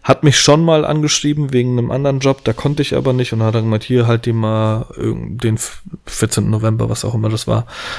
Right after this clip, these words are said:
halt dir den mal frei.“ Natürlich habe ich mir den nicht freigehalten und zwei Tage vorher schreibt er mich an. „Ey, weißt du noch, ich hab dir a-,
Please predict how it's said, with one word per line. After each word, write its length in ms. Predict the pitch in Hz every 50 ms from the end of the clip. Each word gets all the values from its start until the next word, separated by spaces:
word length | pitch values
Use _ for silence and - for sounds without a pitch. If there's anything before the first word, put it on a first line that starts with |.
| - - -
halt 160 | - 120 117
dir 60 | 123
den 100 | 117 113
mal 120 | 113 110 110
frei.“ 260 | - - - 120 127
Natürlich 320 | 123 117 - - 123 113
habe 100 | - 117
ich 100 | 117 107
mir 60 | - 113
den 140 | 110 110
nicht 160 | 123 160 - -
freigehalten 680 | - 143 143 139 143 127 139 131 131 131 - - 135
und 160 | 120 113 113
zwei 200 | - - - 117
Tage 240 | 117 - 120 113 113
vorher 260 | 110 - 113 113 110
schreibt 280 | 113 - 117 110 107 101
er 60 | 113
mich 280 | 110 107 110 - - -
an. 160 | - - 127 - - - - - - - -
„Ey, 240 | - 120 143 147 135 - - - -
weißt 280 | 98 113 123 131 -
du 40 | -
noch, 320 | 135 135 139 135 - - - -
ich 140 | - 117 -
hab 120 | 123 120
dir 140 | - 113 -
a-, 140 | 120 123 -